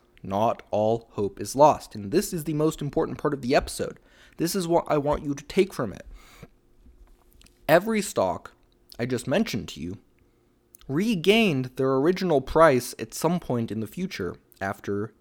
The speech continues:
the Great Recession. All but, uh,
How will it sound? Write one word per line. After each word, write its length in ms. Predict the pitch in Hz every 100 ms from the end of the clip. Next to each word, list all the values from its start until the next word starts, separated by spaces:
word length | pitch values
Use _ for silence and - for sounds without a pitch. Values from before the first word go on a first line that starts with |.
| -
the 220 | 87 90
Great 200 | - - -
Recession. 440 | - 175 - - - _ - _ _ _ _ _ _ _ _ - -
All 280 | 143 202
but, 360 | 190 202 196 196
uh, 400 | 160 175 175 160